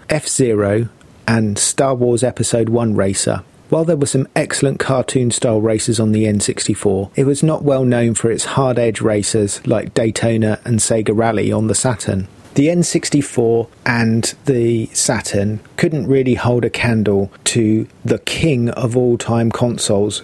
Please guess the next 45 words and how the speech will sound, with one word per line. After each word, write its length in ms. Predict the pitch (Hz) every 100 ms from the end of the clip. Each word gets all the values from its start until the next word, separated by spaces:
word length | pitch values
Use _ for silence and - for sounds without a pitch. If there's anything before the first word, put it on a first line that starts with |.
| -
when 140 | 117
it 100 | 110
comes 340 | - 120 113 -
to 300 | - 110 110 -
moving 320 | 139 143 143
the 60 | 120
racing 520 | 120 127 - 120 110
genre 580 | 110 110 107 107 107 98 -
on 260 | 113 110 107
in 240 | - 117
the 80 | 107
mid-nineties, 960 | 113 110 117 110 110 101 104 104 - - - -
and 100 | 113
that 160 | 156
was 200 | 180 170
the 80 | 160
Sony 360 | - 147 139 139
PlayStation. 880 | - 123 104 - 98 98 - 95 - - - -
This 160 | 156
system 440 | - 160 - 135 123
can 200 | 123 113
boast 480 | 117 110 - - - -
some 240 | - 120
of 120 | 107
the 80 | 117
best 340 | - 139 - - -
all-time 480 | 143 - 131 123
racing 360 | 120 113 - 107
games. 460 | 104 92 95 - - -
Example, 640 | 123 117 143 151 135 117 120
when 160 | 123
the 60 | 123
system 400 | - 165 - 139
first 400 | - 151 147 -
came 240 | 127 113
out, 220 | 104 104 - -
it 160 | 143 139
was 120 | 131
shipping 400 | - 123 120 117
along 300 | 117 117 107
with 260 | 104 -
Destruction 580 | - - - - - 139
Derby 460 | 123 107 101 104 107
and 220 | 107 101
Wipeout 640 | 123 127 113 104 95 -